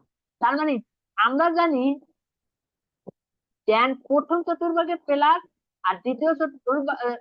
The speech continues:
তৃতীয় চতুর্ভাগে প্লাস, তৃতীয়, দ্বিতীয় এবং চতুর্থ চতুর্ভাগে মাইনাস কি? ট্যান theta। এখন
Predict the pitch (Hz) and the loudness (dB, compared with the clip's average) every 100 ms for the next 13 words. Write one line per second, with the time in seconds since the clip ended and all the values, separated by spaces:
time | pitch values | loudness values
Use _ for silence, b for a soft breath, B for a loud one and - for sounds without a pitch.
0 | - 294 339 330 294 285 277 269 - 175 | -6 -2 0 -2 -4 -2 -2 -2 0 0
1 | 139 - _ _ _ _ 285 285 359 370 | -2 -6 _ _ _ _ -4 0 0 4
2 | 320 247 277 - _ _ 196 262 302 349 | 4 4 2 -4 _ _ -2 0 2 4
3 | 359 349 349 320 269 294 311 311 302 311 | 4 2 -2 0 -2 0 -4 -4 -4 0
4 | 311 349 392 _ _ 190 202 214 156 - | 0 -2 -8 _ _ -2 2 2 0 -2
5 | 240 135 226 240 381 - 131 - _ _ | -6 0 0 0 -4 -8 -10 -12 _ _
6 | - 269 349 339 269 302 | 2 6 8 8 8 4